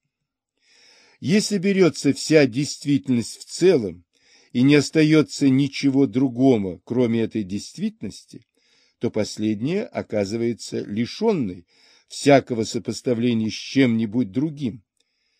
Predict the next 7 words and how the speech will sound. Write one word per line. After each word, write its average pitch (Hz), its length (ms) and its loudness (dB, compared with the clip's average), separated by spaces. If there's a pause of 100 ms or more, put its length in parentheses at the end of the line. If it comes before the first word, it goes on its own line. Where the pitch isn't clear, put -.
(160)
а 113 100 -4
потому 139 560 2 (400)
и 135 140 8
лишённой 190 680 2
решительно 165 600 -4
всякого 139 600 0
признака, 120 720 -8